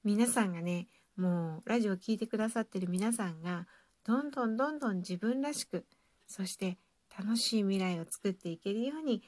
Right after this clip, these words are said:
私も毎日配信していきたいと思います。それでは素敵な日曜日、そして素敵な一ヶ月をお過ごしください。ほうかでした。また明日。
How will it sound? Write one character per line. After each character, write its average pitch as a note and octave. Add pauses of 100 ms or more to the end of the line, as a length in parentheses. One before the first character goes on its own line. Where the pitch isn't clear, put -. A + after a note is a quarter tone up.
(140)
私 F#3+
も F3
毎 A3+
日 C4+
配 G3+
信 F#3+
し -
て F#3+
い F#3
き -
た B3
い C4+
と C4+
思 B3
い B3
ま C#4
す。 - (1120)
そ -
れ B3
で E4+
は D4
素 -
敵 G#3+
な F#3
日 F3+
曜 D4
日、 A#3
そ G3
し -
て F3+
素 -
敵 F3+
な E3
一 -
ヶ C4+
月 D4+
を A3+
お A3+
過 G#3+
ご G#3
し -
く G3+
だ G3
さ C4
い。 C4 (480)
ほ A3+
う G#3+
か G3
で F#3+
し -
た。 D4+
ま C4+
た A3
明 A3+ (140)
日。 A#3